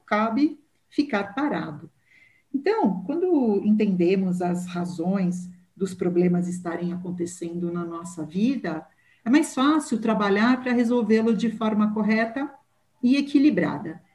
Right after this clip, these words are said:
E Herculano Pires resume assim: "O espiritismo não é uma doutrina conformista, mas sim de luta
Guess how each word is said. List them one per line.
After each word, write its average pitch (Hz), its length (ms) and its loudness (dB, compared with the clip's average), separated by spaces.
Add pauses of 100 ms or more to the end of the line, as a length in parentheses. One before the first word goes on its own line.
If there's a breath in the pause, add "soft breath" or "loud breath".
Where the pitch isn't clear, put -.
(220)
E 285 240 6
Herculano 269 440 4
Pires 277 280 4
resume 262 420 4
assim: 294 360 -4 (480)
"O 269 240 0
espiritismo 185 1040 0 (360 loud breath)
não 254 200 6
é 294 120 10
uma 269 140 6
doutrina 214 580 4
conformista, 220 1000 2 (140)
mas 208 220 2
sim 220 260 4
de 214 140 4
luta 254 600 4